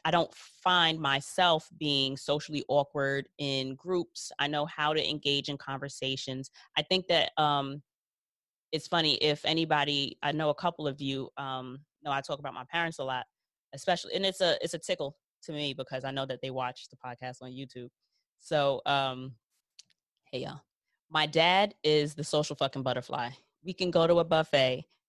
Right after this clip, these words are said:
and he will leave. Jim, Steve, Brenda,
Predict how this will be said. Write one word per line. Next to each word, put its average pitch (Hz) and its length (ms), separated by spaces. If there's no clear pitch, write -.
and 135 600
he 185 340
will 147 480
leave. 147 440
Jim, 190 420
Steve, 202 640
Brenda, 190 520